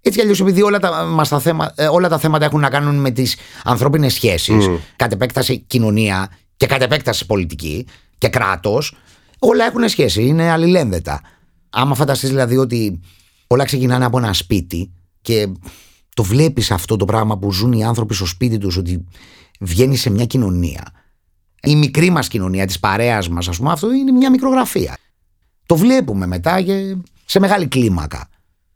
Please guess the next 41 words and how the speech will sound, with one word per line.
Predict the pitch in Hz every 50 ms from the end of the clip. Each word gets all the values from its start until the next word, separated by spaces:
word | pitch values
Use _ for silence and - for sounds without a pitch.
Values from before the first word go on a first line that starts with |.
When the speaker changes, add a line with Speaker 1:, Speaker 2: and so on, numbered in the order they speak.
| _ _ _ _ _ _ _ _ _ _ _ _
Speaker 1:
Οπότε, | - 180 175 208 208 220 220 214 104 101 101 - _ _ _ _ _ _ _ _ - - - - _ _ _ _
γι' | - 123 113 147
αυτό | - - 226 240
ήταν | 240 214 214 196 190 170
κοινωνικά | - - 170 165 156 143 127 - 165 139
αυτά | 117 104 - - 107
που | 92 92 90
λέγανε | 92 90 82 85 85
τα | 98
Speaker 2:
Ναι. | 101 101
Speaker 1:
ημισκούμπρια. | 98 90 87 82 - - 90 78 67 65 69 78 - _ _ _ _ _ _ _ _ _ _
Και | - 254
ας | 247 208
λέγαμε, | 220 208 170 135 113 113 117
ας | 113 -
πούμε, | 180 196 196
για | 185 180
την | 165 175 175 175 170
γκόμενά | 160 170 185 180 175 165 160 147 117
μας, | 98 87 76 - -
ας | 90 85
πούμε, | - 98 90 92
κατάλαβες, | 90 98 104 120 131 127 123 113 107 101
μας | 113 117 117 113 107 98 - -
ψήνει | - - 135 123 113
το | 104 113 101
ψάρι | 95 127 123 117
στα | 95 123 113
χείλη, | 98 - 139 131 107 98 90
Speaker 2:
Ναι. | 113
Speaker 1:
ας | 98 98 92
πούμε, | 90 87
κατάλαβες. | 85 90 92 98 104 104 110 123
Είναι | 214 254
σημαντικό | 226 220 226 226 208 185 220 226 180
αυτό. | 127 101 - - 71 - - _ _ _ _ _ _ _ _ _ _ -
Είναι | - 151 147
σημαντικό, | 151 180 175 165 160 180
είναι | 175 156
ανθρώπινη | 156 147 160 170 156 156 147
σχέση. | 139 - 143 120 87 - -